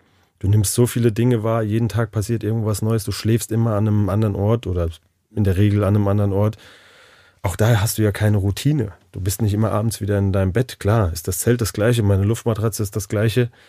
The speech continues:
aber ich bin immer woanders, ich habe immer ein anderes Umfeld, es sind immer wieder andere Leute da, es gibt immer wieder Neues zu erfahren, spannende Gespräche, weil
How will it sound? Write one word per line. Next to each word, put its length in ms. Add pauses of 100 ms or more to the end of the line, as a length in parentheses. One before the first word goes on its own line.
(140)
aber 140
ich 100
bin 120
immer 220
woanders, 400
ich 120
habe 120
immer 140
ein 100
anderes 300
Umfeld, 440
es 80
sind 120
immer 300 (600)
wieder 180
andere 260
Leute 320
da, 200
es 120
gibt 160
immer 240
wieder 420 (160)
Neues 300
zu 80
erfahren, 320
spannende 380
Gespräche, 580
weil 240